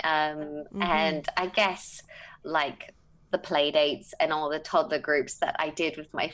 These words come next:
Speaker 1: first probably don't happen as much now 'cause I'm a mum of three, but also those nap times are, like, golden to me 'cause I actually can work
Speaker 2: Mm-hmm.
Speaker 1: then. Um, and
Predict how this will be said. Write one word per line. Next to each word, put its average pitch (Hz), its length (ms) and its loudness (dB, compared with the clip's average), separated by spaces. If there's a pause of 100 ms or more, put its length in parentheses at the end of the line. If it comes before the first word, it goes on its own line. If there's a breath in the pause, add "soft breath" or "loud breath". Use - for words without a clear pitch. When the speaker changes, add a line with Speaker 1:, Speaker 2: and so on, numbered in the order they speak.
Speaker 1:
first 175 560 2
probably 214 320 -6
don't 147 240 0
happen 170 420 -6
as 165 200 -12
much - 320 -8
now 147 420 -2 (340 loud breath)
'cause 381 160 2
I'm 302 160 4
a 254 60 2
mum 208 180 2
of 202 200 -4
three, 175 240 2
but 170 100 4
also 165 500 4 (280 loud breath)
those 185 180 6
nap 180 320 0
times 151 460 -6
are, 156 120 0
like, 143 160 -2 (180)
golden 147 580 2
to - 160 -14
me 135 360 -8
'cause - 120 -4
I 139 240 0
actually - 400 -6 (120)
can 190 160 -10
work 220 300 2
Speaker 2:
Mm-hmm. 240 100 -6
Speaker 1:
then. 240 320 0 (380 loud breath)
Um, 180 360 4 (120)
and 190 320 2